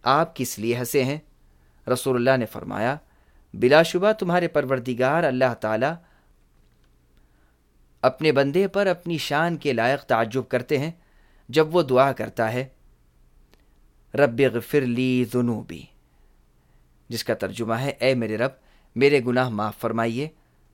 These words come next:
تو اللہ تعالیٰ فرماتے ہیں، "میرا بندہ یقین رکھتا ہے کہ میرے سوا کوئی گناہ معاف نہیں کر سکتا۔"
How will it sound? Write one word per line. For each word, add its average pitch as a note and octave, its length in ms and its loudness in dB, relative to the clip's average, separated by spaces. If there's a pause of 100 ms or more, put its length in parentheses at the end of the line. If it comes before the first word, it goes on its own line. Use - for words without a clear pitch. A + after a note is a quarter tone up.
(120)
تو - 120 -6
اللہ E3 300 4
تعالیٰ A3 300 0
فرماتے A2 460 -4
ہیں، C#3 140 -6 (500)
"میرا F3 200 6
بندہ F3 320 2
یقین E3+ 500 0
رکھتا D#3 400 0
ہے F#3 160 -2
کہ G3 140 -2
میرے C#3 360 0
سوا D3 340 -2
کوئی F3 420 2
گناہ B2+ 240 2
معاف A2 340 -2
نہیں A2+ 200 -6
کر A#2+ 140 -2
سکتا۔" C3 400 -2